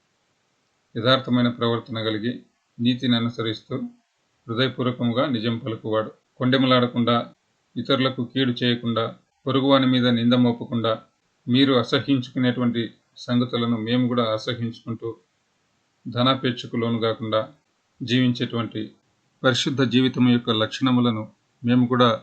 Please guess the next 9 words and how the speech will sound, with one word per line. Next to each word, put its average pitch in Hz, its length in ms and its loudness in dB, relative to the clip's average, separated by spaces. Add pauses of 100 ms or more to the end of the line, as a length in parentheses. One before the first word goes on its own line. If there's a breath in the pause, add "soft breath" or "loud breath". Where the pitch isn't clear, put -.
(140)
అలవర్చుకొని 120 640 0 (720)
మీ 127 80 6 (100)
కొరకు 131 220 0 (100)
సాక్షులుగా 127 520 2
ఉండుటకు 120 380 0 (580)
మాకు 113 180 -2 (100)
సహాయం 123 380 2
చేయమని 120 320 2 (360)
ప్రార్థిస్తున్నాం. 120 680 0